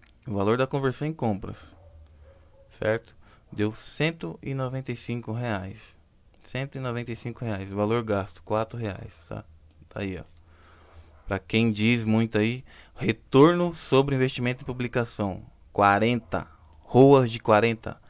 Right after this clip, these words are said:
Diga pra mim aí quem que você conhece que investe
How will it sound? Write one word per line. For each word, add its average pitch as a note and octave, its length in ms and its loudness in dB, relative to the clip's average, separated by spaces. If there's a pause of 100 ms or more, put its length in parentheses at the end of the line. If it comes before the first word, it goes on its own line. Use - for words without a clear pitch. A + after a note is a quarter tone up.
(360)
Diga A#2 280 0
pra B2+ 180 -2
mim A#2+ 160 0
aí A#2 80 0
quem A#2+ 180 -8
que A#2 80 -16
você A#2 240 -10
conhece G#2+ 440 -8
que - 120 -12
investe G#2 840 -6